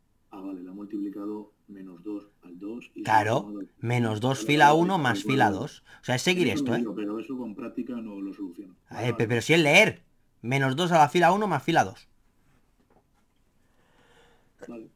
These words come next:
Speaker 2: <coughs> Joder, tío. Estoy en la mierdísima, te lo juro, ¿eh? Bueno, ¿y ahora qué pasa? Que yo, ¿dónde quiero hacer un cero aquí? Yo quiero hacer un cero aquí, ¿no?
Speaker 1: En el dos.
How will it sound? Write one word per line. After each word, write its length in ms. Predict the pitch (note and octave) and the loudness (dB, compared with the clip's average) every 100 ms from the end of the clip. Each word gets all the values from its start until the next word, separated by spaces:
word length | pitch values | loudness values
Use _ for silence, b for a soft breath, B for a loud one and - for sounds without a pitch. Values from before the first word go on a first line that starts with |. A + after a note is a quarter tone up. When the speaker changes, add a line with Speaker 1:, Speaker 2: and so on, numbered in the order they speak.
| - | 8
Speaker 2:
<coughs> 920 | G3+ - - C#4 - - - B2 - | 8 8 6 4 6 2 2 0 -4
Joder, 240 | F2 - - | -18 -18 -20
tío. 200 | - - _ _ - - - - - _ _ _ b b - | -20 -20 _ _ -20 -18 -18 -20 -20 _ _ _ b b -20
Estoy 440 | G2+ - G#2+ C3+ - | -18 -12 -8 -8 -10
en 120 | G#2 | -12
la 120 | G2 | -10
mierdísima, 680 | G2 G#2 G2 G#2 A2 - F#2+ | -10 -12 -8 -8 -8 -8 -8
te 100 | F#2+ | -10
lo 80 | F#2 | -12
juro, 240 | - G2+ | -12 -12
¿eh? 60 | D3+ | -6
Bueno, 200 | C3 G#2+ B B B | -6 -6 B B B
¿y 80 | D#3+ | 4
ahora 160 | G3 | 6
qué 100 | G#3 | 6
pasa? 300 | G#3+ A#3 - B B | 2 2 0 B B
Que 140 | B2 | -2
yo, 120 | B2 F3 | 2 2
¿dónde 220 | G#3 F#3+ | 2 0
quiero 160 | G3 | 2
hacer 140 | E3+ F#3 | 0 0
un 80 | F3+ | 0
cero 140 | F#3 | 0
aquí? 240 | F3 G#3+ - b | 0 -4 -10 b
Yo 100 | A#2 | -6
quiero 140 | B2+ | -4
hacer 120 | A#2+ C#3 | -2 -2
un 80 | |
cero 200 | B2+ F3 | 2 4
aquí, 240 | D3+ - C3+ | 4 0 -2
¿no? 220 | A#2 E4 _ _ _ _ _ _ _ _ _ _ _ _ _ _ _ _ | -2 -6 _ _ _ _ _ _ _ _ _ _ _ _ _ _ _ _
Speaker 1:
En 120 | G2+ | -18
el 80 | F#2+ | -14
dos. 160 | G2+ | -14